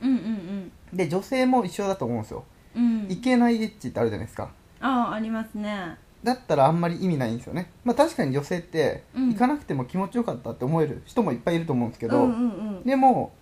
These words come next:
Speaker 2: どちらかといえば行きたいわけですよね。
Speaker 1: そりゃそうですね。
Speaker 2: うん。
Speaker 1: うん。
Speaker 2: 行った方が絶対に、
Speaker 1: うん。
Speaker 2: 「あ、行った」っつってこう、なんか一気に体力的に疲れたみたいになるわけですよね。
Speaker 1: うんうんうんうん。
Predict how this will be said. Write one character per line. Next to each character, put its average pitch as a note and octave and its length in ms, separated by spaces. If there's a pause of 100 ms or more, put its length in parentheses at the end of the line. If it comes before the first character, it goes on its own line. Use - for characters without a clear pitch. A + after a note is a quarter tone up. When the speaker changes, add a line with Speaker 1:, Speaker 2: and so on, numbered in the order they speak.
(360)
Speaker 2:
ど A3+ 100
ち A#3 100
ら D4 120
か D4+ 100
と D#4 100
い D4 40
え - 20
ば - 140
行 B2 80
き - 60
た F3 120
い C3 60
わ B2 80
け A#2 60
で A2 40
す - 60
よ - 80
ね。 D#3+ 100 (100)
Speaker 1:
そ E4 120
り F4+ 60
ゃ F4 40
そ E4+ 140
う A3+ 40
で F#3 120
す - 140
ね。 F3 180
Speaker 2:
う E3 40
ん。 D3 420 (100)
Speaker 1:
う A3+ 60
ん。 A3 80
Speaker 2:
行 G#3 60
っ - 40
た G3 80
方 G3+ 100
が C#3 80
絶 B2+ 160
対 C#3 220
に、 C#3 400
Speaker 1:
う A3+ 40
ん。 G3+ 220 (260)
Speaker 2:
「あ、 F3 240
行 E3 60
っ D#3+ 40 (200)
た」 F#3 220
っ F#3 160
つ - 60
っ - 80
て B2+ 100
こ A#2 280 (200)
う、 D#3+ 60
な F#3 80
ん - 20
か C3+ 160
一 D#3 120
気 - 120
に C3+ 140
体 D#3+ 200
力 D3+ 160
的 - 160
に D3+ 140
疲 - 180
れ D3+ 100
た A#2+ 140
み D#3 100
た B2+ 60
い A#2 40
に A#2 40
な C#3 80
る C#3+ 60
わ B2 80
け - 80
で G#2 60
す C3+ 60
よ C#3+ 40
ね。 B3 80
Speaker 1:
う - 40
ん - 40
う - 20
ん A3 40
う F#3 40
ん A3+ 40
う - 60
ん。 F#3+ 600